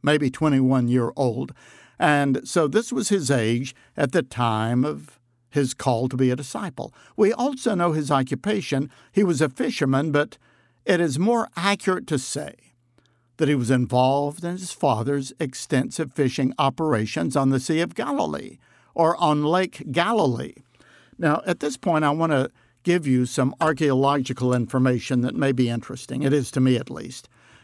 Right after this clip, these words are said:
Doctor David Feinsey is the Emeritus Professor of New Testament at Kentucky Christian University, and he has a fascinating book that I just have read called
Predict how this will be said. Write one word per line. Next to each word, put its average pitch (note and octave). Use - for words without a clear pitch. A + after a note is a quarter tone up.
Doctor D#3
David F3+
Feinsey C3+
is D3
the B2+
Emeritus D#3
Professor C#3+
of A#2+
New C3
Testament B2+
at -
Kentucky B2+
Christian C3
University, C3
and E3
he F#3+
has G3
a G3+
fascinating F#3+
book C#3+
that B2
I A2+
just C3
have C3+
read A#2+
called B2+